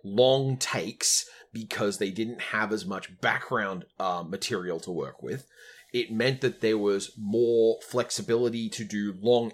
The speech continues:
action sequences. Fades were harder. Jump cuts looked worse because you had a big screen getting, getting refreshed in this. So you got things like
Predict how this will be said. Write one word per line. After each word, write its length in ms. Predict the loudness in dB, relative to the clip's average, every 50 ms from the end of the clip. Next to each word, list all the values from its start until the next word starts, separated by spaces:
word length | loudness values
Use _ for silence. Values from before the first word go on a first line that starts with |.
| -4 -2
action 380 | 0 0 0 0 -2 -2 -2
sequences. 760 | -2 -4 -4 -4 -6 -8 -10 -10 -8 -8 -6 -6 -6 -8 -8 -12 -16 _ _ _ -20 -20 -4 2
Fades 480 | 6 6 8 8 8 6 4 2 4
were 200 | 6 8 8 8
harder. 680 | 8 4 0 -2 0 0 0 -2 0 0 2 2 2 0 -4 _ _ _ 0
Jump 360 | 4 6 6 6 6 4 -2
cuts 380 | 0 0 0 0 0 -2 -6 -2
looked 340 | 4 4 4 4 4 -2
worse 460 | -2 2 6 6 8 8 6 4 2 0
because 540 | -4 -8 -6 -2 -2 0 0 -2 -4 -8 -6
you 160 | -4 -2 0
had 120 | 4 4 4
a 160 | 4 2 -2 -8 _
big 220 | 0 0 0 2 2
screen 760 | 2 2 2 0 0 0 2 2 2 0 -2 -4 -6 -8 -4 -4
getting, 320 | -2 -2 -2 -4 -6 -8 -12 _ _ _ -14 -14 -6 -4
getting 200 | -4 -2 0 0
refreshed 480 | -2 -2 -2 -2 -2 -2 -2 -2 -4
in 100 | -4 -6
this. 120 | -8 -8 -10 -12 -14 -16 -16 -16 -18 -10 _
So 480 | -2 4 8 10 10 10 8 6 2 0 -6 _
you 180 | -8 -6 -4 2
got 300 | 6 6 6 6 4 0
things 260 | -2 -2 -2 0 0
like 340 | 2 4 4 2 2 0